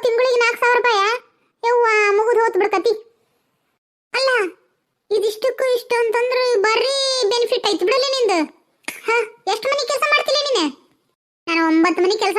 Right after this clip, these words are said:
ಮಾಡ್ತೇನೆ ನೋಡ್ರಿ, ಇದು ಹತ್ತನೇ ಮನೆ. ಅಡ್ಡಿಲ್ ಬಿಡ್ಲಿ, ನಾನು ಒಂದೆರಡು ಮನೆ ಹಿಡಿದ್ರ ಕೂಡಲೇ ಆರಾಮ್ ಚಿಂತಿಲ್ದಂಗ್ ನೋಡು. ಒಂದ್ ಎರಡ್ ಮನೆ ಕೆಲಸ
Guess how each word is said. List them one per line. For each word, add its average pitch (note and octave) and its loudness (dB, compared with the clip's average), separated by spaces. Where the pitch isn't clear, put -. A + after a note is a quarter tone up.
ಮಾಡ್ತೇನೆ F4+ 2
ನೋಡ್ರಿ, E4+ 2
ಇದು D4+ 0
ಹತ್ತನೇ D#4+ -2
ಮನೆ. E4 2
ಅಡ್ಡಿಲ್ C#4 0
ಬಿಡ್ಲಿ, D4+ 0
ನಾನು C#4 -2
ಒಂದೆರಡು E4+ 2
ಮನೆ D#4 2
ಹಿಡಿದ್ರ D#4+ 2
ಕೂಡಲೇ D#4 0
ಆರಾಮ್ F4 2
ಚಿಂತಿಲ್ದಂಗ್ E4+ 0
ನೋಡು. E4 0
ಒಂದ್ D#4 -2
ಎರಡ್ D#4+ 2
ಮನೆ G#4 0
ಕೆಲಸ A#4 -2